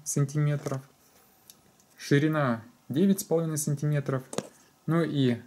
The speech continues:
высота коробочки составляет три сантиметра.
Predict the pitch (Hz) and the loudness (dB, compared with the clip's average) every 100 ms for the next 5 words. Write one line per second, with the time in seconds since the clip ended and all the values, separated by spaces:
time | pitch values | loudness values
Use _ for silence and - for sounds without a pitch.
0 | - 139 151 143 175 - 160 156 156 - | -8 -2 0 2 0 2 2 2 0 -4
1 | 131 123 - 117 123 156 147 - - - | -4 -4 -2 0 2 4 2 -2 -20 -20
2 | - - _ _ 131 135 135 - - - | -20 -20 _ _ 2 2 2 -4 -8 2
3 | 127 123 139 135 110 - 113 | 2 4 4 4 0 -4 -16